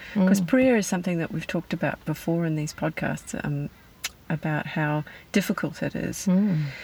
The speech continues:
Speaker 1: to find, um, sort of quiet times for prayer and the
Speaker 2: Absolutely.
Speaker 1: way we work around
Speaker 2: Mm.
Speaker 1: that as mothers.
Speaker 2: Yep.
Speaker 1: But you were also finding your feet
Speaker 2: Mm.
Speaker 1: at the same time. So
Speaker 2: Mm.
Speaker 1: how did that
Speaker 2: Mm.
Speaker 1: develop?
Speaker 2: Really interestingly, and I think it probably wasn't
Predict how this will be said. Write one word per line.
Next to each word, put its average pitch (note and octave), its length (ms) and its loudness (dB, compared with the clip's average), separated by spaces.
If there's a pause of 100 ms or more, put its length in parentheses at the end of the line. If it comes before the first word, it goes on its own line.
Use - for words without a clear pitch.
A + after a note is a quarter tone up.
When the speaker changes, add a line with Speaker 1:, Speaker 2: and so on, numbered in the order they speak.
(440)
Speaker 1:
to A3 120 2
find, D#3+ 460 0 (640)
um, D3+ 320 -2 (800)
sort - 180 -6
of - 40 -12
quiet F#3 380 2
times C#3 340 -2
for F#3 120 0
prayer - 300 -2
and F3 80 0
the F3+ 120 2
Speaker 2:
Absolutely. E3 240 4
Speaker 1:
way D#3+ 200 2
we D#3 120 2
work D#3+ 300 2
around C#3+ 260 6
Speaker 2:
Mm. C#3 120 4
Speaker 1:
that C#3+ 40 -2
as C#3+ 160 -6
mothers. D#3+ 500 -4 (140)
Speaker 2:
Yep. E3 240 0 (200)
Speaker 1:
But - 80 -2
you G3 160 4
were G#3+ 100 4
also F3 180 0
finding E3 320 2
your D3+ 100 0
feet - 540 -2
Speaker 2:
Mm. G3+ 340 6
Speaker 1:
at C#3 100 2
the F#3+ 40 -6
same E3 300 0
time. G3+ 420 2
So B3+ 80 2
Speaker 2:
Mm. E3+ 60 2
Speaker 1:
how A#3 120 4
did A3+ 160 0
that G3+ 180 2
Speaker 2:
Mm. G#3 60 6
Speaker 1:
develop? F#3 380 4 (960)
Speaker 2:
Really B3+ 400 6
interestingly, D#3 840 2
and D3 140 2
I D#3 120 4
think G3 280 2
it - 120 0
probably F3 280 4
wasn't D3+ 460 2